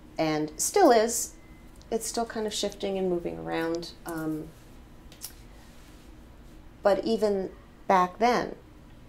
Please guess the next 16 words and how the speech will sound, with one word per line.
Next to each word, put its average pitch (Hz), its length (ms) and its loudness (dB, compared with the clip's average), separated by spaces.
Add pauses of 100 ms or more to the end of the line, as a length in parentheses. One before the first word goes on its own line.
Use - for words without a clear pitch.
(720)
even 208 260 0
if 190 140 -4
women 180 340 0
did 220 260 4
get 196 120 0
access 170 380 -4
to 180 120 -6
the 160 60 -4
means 151 220 -8
of - 120 -14
production, - 540 -8 (600)
by 151 360 2
dint 165 280 -4
of 156 100 -8
their 147 160 -2
own 160 500 -2